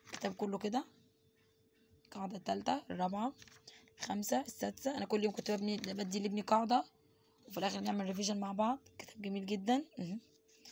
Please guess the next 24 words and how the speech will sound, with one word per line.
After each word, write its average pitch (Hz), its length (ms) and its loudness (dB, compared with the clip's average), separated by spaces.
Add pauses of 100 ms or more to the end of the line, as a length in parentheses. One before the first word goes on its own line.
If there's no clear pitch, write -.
(640)
كتاب 190 260 -4
جميل، 202 420 0
ده 202 60 -2
ريفيو 196 260 -2
عن 196 120 -4
الكتاب 208 420 -4
كله. 220 360 2 (880)
ده - 60 -8
كتاب 190 240 -4
نور 190 180 -2
البيان 185 220 -2
في 185 80 -12
الانجليزي. 190 560 -2 (440)
الكتاب 202 340 2
ده 214 80 2
انا 202 220 -2
جايباه 202 480 4 (1400)
من، 185 560 0 (640)
من 175 80 -4
سنتين. 202 560 4 (960)
كنت 208 160 -6
جايباه 214 180 4
بعشرة 233 280 6
جنيه 185 300 -2